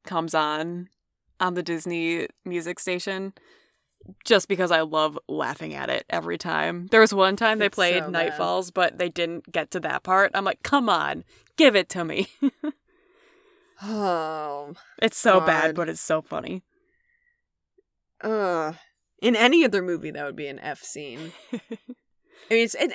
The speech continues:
Speaker 2: F scene for that movie, but it would, like,
Speaker 1: It would
Speaker 2: it would help make that movie an F movie.
Speaker 1: Yeah.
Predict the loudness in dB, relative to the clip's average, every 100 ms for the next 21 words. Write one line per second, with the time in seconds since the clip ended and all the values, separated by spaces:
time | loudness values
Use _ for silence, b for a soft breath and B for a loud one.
0 | 2 2 2 -4 -4 -2 0 0 0 0
1 | 0 0 -2 -6 _ -2 2 4 4 2
2 | 0 0 0 _ _ _ -6 -2 0 -2
3 | 0 0 0 -2 -4 -6 -8 -10 -10 -6
4 | 0 0 0 -4